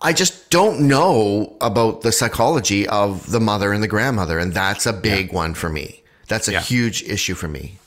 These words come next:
Speaker 2: The fact that, uh, D C S was
Speaker 1: Yeah.
Speaker 2: involved
Speaker 1: And the kid
Speaker 2: prior
Speaker 1: yeah, yeah.
Speaker 2: is suspicious, for sure. That being said, I really don't wanna believe this is true, but it, it's very odd.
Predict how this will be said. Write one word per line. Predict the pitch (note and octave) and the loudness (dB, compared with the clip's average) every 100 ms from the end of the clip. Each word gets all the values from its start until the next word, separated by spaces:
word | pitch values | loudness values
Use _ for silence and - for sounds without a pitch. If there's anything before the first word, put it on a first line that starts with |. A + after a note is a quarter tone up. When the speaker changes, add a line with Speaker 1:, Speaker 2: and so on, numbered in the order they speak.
| _ | _
Speaker 2:
The | G2+ | -2
fact | A2 G#2 - | 2 0 2
that, | G2 F2+ _ | 0 0 _
uh, | F2 F2 | -8 -8
D | G2+ G2+ | -6 -8
C | - G2+ | -4 0
S | F2+ E2 - | 0 0 -4
was | F2+ F2 | -6 -6
Speaker 1:
Yeah. | |
Speaker 2:
involved | E2+ F2+ E2+ C2+ - - | -2 0 0 -4 -8 -12
Speaker 1:
And | - A#2+ | -6 -4
the | |
kid | A2+ D3 A2 | -2 -2 -4
Speaker 2:
prior | - A#2 G2 G2 D#2 C3+ E3 | -4 2 4 4 0 -4 -4
Speaker 1:
yeah, | G2+ F2 D2 | -2 -2 -4
yeah. | D2+ | -10
Speaker 2:
is | - - | -10 -8
suspicious, | G#2+ - G2+ - B2 - | -6 -4 -4 -2 -4 -6
for | - A2 | -8 -8
sure. | - E3 C3+ - _ _ _ | -4 -4 -4 -10 _ _ _
That | A2 A#2+ B2+ | 2 4 4
being | C#3 C3+ | -2 -2
said, | - D#3 G2+ A2 A2+ - _ _ - | -2 0 0 -2 -10 -20 _ _ -12
I | A2 | -8
really | B2 D3+ E3 | -6 -4 -4
don't | A2+ A#2+ A#2+ | 0 2 2
wanna | A2+ A2+ | 0 -2
believe | G2 F#2+ G#2 G#2+ | -2 -4 -2 -2
this | F#2 F2 F2 | -4 -6 -6
is | |
true, | D#2 - G#2+ F2 D2+ - _ _ - | -8 -8 -6 -6 -10 -18 _ _ -6
but | A2 | -6
it, | - A2+ - _ _ | -2 -4 -4 _ _
it's | G2+ - - - | -8 -6 -10 -12
very | F#2+ A2+ G#2 | -2 2 2
odd. | - D#2+ D#2+ D#2 | 0 -6 -6 -8